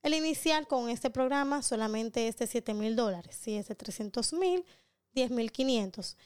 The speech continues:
Y tu puntaje de crédito, obviamente, para tener un tres punto cinco por ciento debe de ser de quinientos ochenta,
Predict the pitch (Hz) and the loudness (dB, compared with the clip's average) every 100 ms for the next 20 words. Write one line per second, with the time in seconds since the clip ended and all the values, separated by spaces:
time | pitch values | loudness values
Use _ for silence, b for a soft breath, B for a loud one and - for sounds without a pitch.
0 | b - 330 349 294 339 302 294 302 294 | b -4 0 0 2 2 4 4 4 4
1 | 269 277 247 262 254 254 - 220 214 214 | 2 2 2 2 2 0 -2 -2 -2 -4
2 | 220 240 240 247 - 254 240 247 240 233 | -2 -2 0 0 0 -2 0 0 0 0
3 | 233 285 294 269 277 254 277 285 233 180 | 0 0 0 0 2 4 4 4 0 -2
4 | - 240 247 - 247 226 233 220 214 226 | 0 0 0 -4 -6 -4 -2 -2 -2 0
5 | 220 - - 196 185 247 | -2 -2 -2 -2 -2 -4